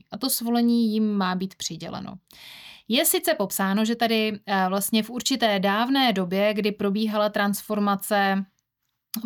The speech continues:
po úpadku lidstva, které mělo nějaké problémy, kdy tady vlastně přišly nějaké další bytosti bez dovolení.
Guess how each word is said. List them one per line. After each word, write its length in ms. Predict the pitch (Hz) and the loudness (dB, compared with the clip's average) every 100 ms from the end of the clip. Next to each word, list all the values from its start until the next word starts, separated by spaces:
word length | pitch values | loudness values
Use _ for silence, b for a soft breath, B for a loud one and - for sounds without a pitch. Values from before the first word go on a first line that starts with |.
| 208 | -2
po 100 | 226 | -2
úpadku 500 | 233 202 233 - 226 | 0 0 0 0 0
lidstva, 680 | 214 214 - 214 202 202 | 2 -2 -2 0 2 2
které 300 | 202 214 202 | 0 0 2
mělo 220 | 196 202 202 | 2 2 2
nějaké 320 | 202 190 202 | 0 0 -2
problémy, 520 | 196 185 190 185 185 | -2 0 2 2 0
kdy 120 | 190 | -2
tady 180 | 196 208 | -2 -2
vlastně 280 | 202 202 208 | -4 -4 -4
přišly 420 | - 285 - 202 | -2 0 0 2
nějaké 300 | 185 185 196 | 0 0 -2
další 320 | 180 180 - | -2 -2 -2
bytosti 400 | 190 170 190 - | -4 -4 -6 -4
bez 260 | 185 185 175 | -2 -2 -2
dovolení. 680 | 185 175 170 170 185 208 | -4 -4 -4 -6 -6 -8